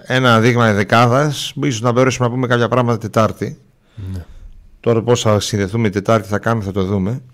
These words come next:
Speaker 1: Γιατί ο Αντώνης θα είναι στο
Speaker 2: Θα τη
Speaker 1: ταξι-,
Speaker 2: βρούμε
Speaker 1: θα
Speaker 2: την
Speaker 1: είναι
Speaker 2: άκρη.
Speaker 1: ταξίδι.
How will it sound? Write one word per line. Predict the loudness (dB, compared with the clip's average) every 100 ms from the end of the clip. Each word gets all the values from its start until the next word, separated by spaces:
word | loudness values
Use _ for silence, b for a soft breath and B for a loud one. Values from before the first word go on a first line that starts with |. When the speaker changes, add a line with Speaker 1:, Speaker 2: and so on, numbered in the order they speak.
| _ _
Speaker 1:
Γιατί | -10 -4 0
ο | 2 2
Αντώνης | 0 -2 -2
θα | -2
είναι | -4
στο | -4 -4 -4 -4 -8 -4
Speaker 2:
Θα | 0
τη |
Speaker 1:
ταξι-, | 0
Speaker 2:
βρούμε | 0 2
Speaker 1:
θα |
Speaker 2:
την | 2
Speaker 1:
είναι | 2
Speaker 2:
άκρη. | -2
Speaker 1:
ταξίδι. | -4 -2 0 -2